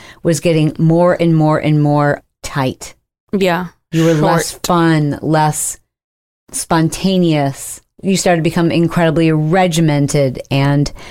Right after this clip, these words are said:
Speaker 1: you were worried about what time you're gonna sleep and what time you're gonna eat and what time you're gonna, like, if it was on your little list of
Speaker 2: There, I, there was never a day I didn't do something.
Speaker 1: The amount of training that you did and the type of training and solo training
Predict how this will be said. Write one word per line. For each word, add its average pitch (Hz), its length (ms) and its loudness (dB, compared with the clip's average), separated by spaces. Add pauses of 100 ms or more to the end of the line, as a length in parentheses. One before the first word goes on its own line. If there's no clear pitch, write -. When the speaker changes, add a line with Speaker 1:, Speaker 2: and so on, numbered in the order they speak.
(320)
Speaker 1:
you 165 240 2
were 165 60 4
worried 180 140 2
about 170 140 2
what 170 80 0
time 190 160 0
you're 180 120 2
gonna 175 100 0
sleep 190 240 0
and 156 80 -2
what 156 100 -2
time 185 180 0
you're 180 100 2
gonna 185 160 0
eat 214 140 0
and 135 80 0
what 202 100 -2
time 180 180 0
you're 175 100 2
gonna, 175 200 0 (460)
like, 190 300 0
if - 200 -4
it 208 100 2
was 220 160 0
on 190 180 2
your 175 140 2
little 165 240 2
list 165 520 -2
of 147 220 -4 (120)
Speaker 2:
There, 202 280 0
I, 202 120 2
there 208 120 0
was 202 120 0
never 190 180 0
a 180 40 0
day 175 160 0
I - 40 0
didn't 165 360 -2
do 160 100 -6
something. 170 460 -8 (800)
Speaker 1:
The 190 100 2
amount 180 240 0
of 180 80 -4
training 190 300 0
that 160 60 0
you 131 100 -2
did 139 340 0
and 151 160 0
the 139 60 -2
type 185 240 -2
of 170 80 -4
training 143 340 -2
and 156 180 0
solo 214 380 2
training 143 420 -8